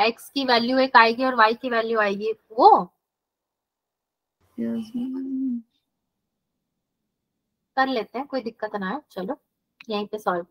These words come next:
Speaker 1: करते हैं ना। फ़ोर एक्स माइनस वाई माइनस ट्वेंटी इक्वल टू ज़ीरो,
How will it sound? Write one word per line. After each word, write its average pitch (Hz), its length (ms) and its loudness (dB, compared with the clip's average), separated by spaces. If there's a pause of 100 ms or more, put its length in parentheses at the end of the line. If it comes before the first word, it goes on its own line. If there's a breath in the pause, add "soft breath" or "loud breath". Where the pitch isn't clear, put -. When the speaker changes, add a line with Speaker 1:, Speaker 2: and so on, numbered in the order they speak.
Speaker 1:
करते 190 280 -12
हैं 202 100 -8
ना। 330 100 -6 (1300)
फ़ोर 226 340 10
एक्स 359 320 6
माइनस 196 500 2
वाई 185 220 4
माइनस 226 400 2
ट्वेंटी 202 360 0
इक्वल 220 300 4
टू 262 160 2
ज़ीरो, 269 320 6